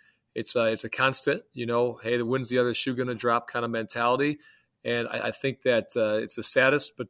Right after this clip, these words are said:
uh, the, the most difficult part of this program. And the cooking's easy. <laughs> You know, we could teach people how to make Béarnaise sauce or, you know, how to, how to, you know, butcher a rabbit or something. But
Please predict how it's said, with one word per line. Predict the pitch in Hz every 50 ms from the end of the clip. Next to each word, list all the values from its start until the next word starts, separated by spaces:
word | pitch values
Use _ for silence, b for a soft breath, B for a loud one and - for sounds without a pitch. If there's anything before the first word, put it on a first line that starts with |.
| - -
uh, | 120 110 110 110 113 117
the, | 117 117 107
the | 135 127
most | 127 123 117
difficult | - 139 127 131 120 - 120 113 -
part | - 127 127 135 127
of | 117
this | 113 101
program. | - - - 131 135 131 120 120 110 110 113 -
And | 120 120 120 - - _ _ _ _ _
the | 143
cooking's | - - 185 180 220 180 151 - 147
easy. | 156 151 - 135 120
<laughs> | 101
You | 123 113
know, | 127 123
we | 123 135 139
could | - 139 -
teach | 151 143 -
people | - 147 143 131 127
how | 123 127
to | 127
make | 120 127 123 110 113
Béarnaise | 117 113 110 113 117 117
sauce | - - 107 104 104 - -
or, | 110 107 101 B B B B B B B B B _ _
you | - 120
know, | 123 113
how | 110 123 123
to, | 131 123 -
how | 113 120 123
to, | 123 120 120 113
you | 131 113
know, | 107 110
butcher | 107 107 - 127 - - 135 123
a | 110
rabbit | 107 110 123 127 131 123
or | 113 107
something. | - - 117 110 - - 113 110 110
But | 107 113 107 -